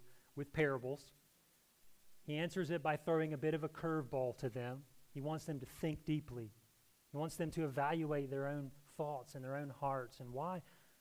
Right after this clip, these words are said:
why are they doing what they're doing. And so he gives them, um, three different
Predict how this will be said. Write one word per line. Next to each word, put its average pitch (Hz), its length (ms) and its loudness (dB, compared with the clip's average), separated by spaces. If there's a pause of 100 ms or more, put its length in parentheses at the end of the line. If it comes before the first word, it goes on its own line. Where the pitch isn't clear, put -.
(380)
why 147 240 2
are 165 100 4
they 147 160 2
doing 143 320 -2
what 131 120 -2
they're 127 140 -2
doing. 120 420 -2 (1040)
And 139 80 -6
so 160 140 -2
he 165 100 2
gives 147 300 4
them, 156 220 0 (440)
um, 139 340 2 (540)
three 202 320 6
different 160 640 2